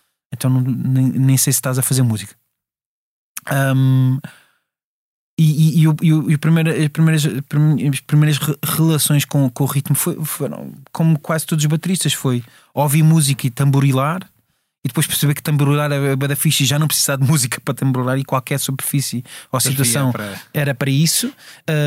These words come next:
Speaker 1: Hum, e com muitos dissabores a-, às horas da re-, da, da, da refeição, eh, porque talheres são baquetes, toda a gente sabe isso. <laughs> Hum, eh,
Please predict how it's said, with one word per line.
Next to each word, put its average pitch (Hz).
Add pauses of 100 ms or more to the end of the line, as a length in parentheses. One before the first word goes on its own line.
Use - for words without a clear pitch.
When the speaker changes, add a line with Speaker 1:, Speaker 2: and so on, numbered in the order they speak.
Speaker 1:
Hum, 139
e 123 (440)
com 139
muitos 139
dissabores 117
a-, 117
às 120
horas 123
da 120
re-, -
da, 131
da, 127
da 127
refeição, 147
eh, 127
porque -
talheres 120 (260)
são 127
baquetes, 120
toda 120
a -
gente 117
sabe 117
isso. - (260)
<laughs> - (240)
Hum, 151 (220)
eh, 147